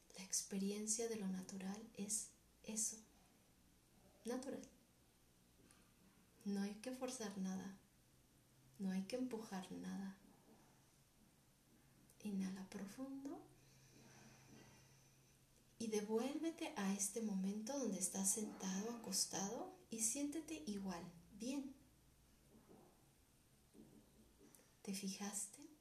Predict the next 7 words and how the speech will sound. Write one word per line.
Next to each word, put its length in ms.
Puedes 420
mover 340
tu 140
mente 580
a 160
un 180
atardecer 800